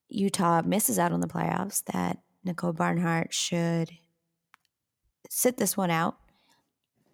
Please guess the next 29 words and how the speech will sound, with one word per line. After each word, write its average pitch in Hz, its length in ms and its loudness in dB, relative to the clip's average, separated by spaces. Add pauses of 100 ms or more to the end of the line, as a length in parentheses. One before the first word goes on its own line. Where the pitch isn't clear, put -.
(240)
and 180 440 2
Abby 175 260 2
Smith 165 340 2 (280)
should 165 680 -2 (520)
get 180 140 -2
the 170 80 -6
start. - 380 -2 (340)
I 240 100 2
don't, 440 220 0 (920)
I 247 80 6
know 320 400 4 (920)
after, 285 320 2 (460)
I 214 80 2
feel 285 180 2
like, 285 360 2 (240)
mm, 190 320 0 (380)
with 214 200 -4
Barnhart, 226 420 4
it's, - 280 -2 (100)
it's - 280 -8
really 190 520 0
touchy 170 320 -2
because 175 300 -2
she's - 240 -4
great 170 240 0
and 170 100 -4
she's - 240 -2
awesome, 196 600 -2
but 185 300 0